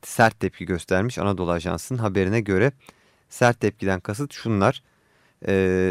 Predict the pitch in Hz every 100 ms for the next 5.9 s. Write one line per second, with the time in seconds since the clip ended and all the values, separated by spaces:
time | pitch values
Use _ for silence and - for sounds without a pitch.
0 | 80 _ - - 117 120 120 - 104 -
1 | 117 113 117 107 113 107 - 101 123 117
2 | 104 104 - - 110 - 104 98 101 -
3 | 85 104 98 85 82 85 - 82 80 76
4 | 95 98 104 101 90 113 120 - - 92
5 | - 92 87 78 80 78 - - 123